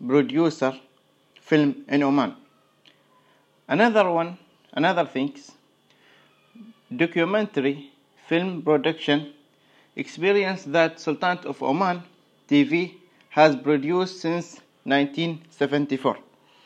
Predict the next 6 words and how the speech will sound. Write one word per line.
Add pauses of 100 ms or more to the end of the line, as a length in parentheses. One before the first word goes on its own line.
(560)
And
last
one (920)
is (560)
Salah
Zal,